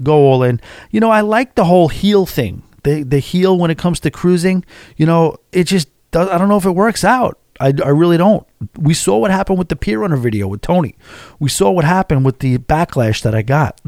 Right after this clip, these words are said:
We see the numbers, how they very often don't grow because of how irritated people are with me with some of the practices in which I cruise by.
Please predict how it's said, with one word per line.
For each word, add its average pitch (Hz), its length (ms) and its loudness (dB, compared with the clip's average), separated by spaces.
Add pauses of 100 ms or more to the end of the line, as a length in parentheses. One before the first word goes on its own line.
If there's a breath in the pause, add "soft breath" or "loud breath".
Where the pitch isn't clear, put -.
(320 loud breath)
We 147 140 0
see 208 220 0
the 175 120 2
numbers, 147 440 0
how 131 120 2
they 123 220 0 (340 loud breath)
very 160 320 2
often 156 320 2
don't 143 240 0
grow 160 300 2
because 123 440 0
of 123 480 -4
how 123 300 0
irritated 139 600 0
people 127 340 -2
are 180 140 2
with 156 220 -2
me 117 160 0
with 113 160 -4
some 139 200 -2
of 127 60 0
the 117 60 -2
practices 120 640 -8
in 113 120 -2
which 120 200 -4
I 107 80 -4
cruise 220 300 -4
by. 92 260 -8